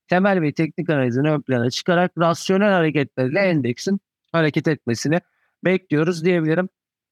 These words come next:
Diğer taraftan Türkiye'de büyüme verisi de önümüzdeki hafta açıklanacak.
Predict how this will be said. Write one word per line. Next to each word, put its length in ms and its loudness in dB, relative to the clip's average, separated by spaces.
Diğer 260 2
taraftan 560 0
Türkiye'de 480 0
büyüme 280 2
verisi 320 -2
de 60 2
önümüzdeki 500 0
hafta 240 -2
açıklanacak. 640 -2